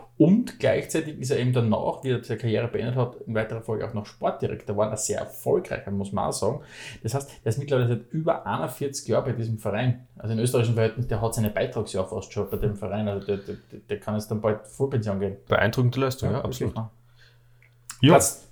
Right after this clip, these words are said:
Speaker 1: dr-, äh, zwei.
Speaker 2: Bei Platz zwei verschlagt's mir das erste Mal nach Italien.
Speaker 1: Oh.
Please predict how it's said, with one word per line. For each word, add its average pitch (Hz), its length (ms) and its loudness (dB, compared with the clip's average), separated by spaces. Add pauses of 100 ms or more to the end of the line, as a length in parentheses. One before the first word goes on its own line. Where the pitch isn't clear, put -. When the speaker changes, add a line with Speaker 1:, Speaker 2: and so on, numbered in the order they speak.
Speaker 1:
dr-, 113 460 -4
äh, - 40 -10
zwei. - 360 0 (100)
Speaker 2:
Bei 113 120 12
Platz 120 280 4
zwei - 340 2 (140)
verschlagt's - 500 4
mir 127 120 6
das 139 120 4
erste 101 220 4
Mal 101 120 4
nach 95 80 0
Italien. 98 380 2
Speaker 1:
Oh. 120 360 2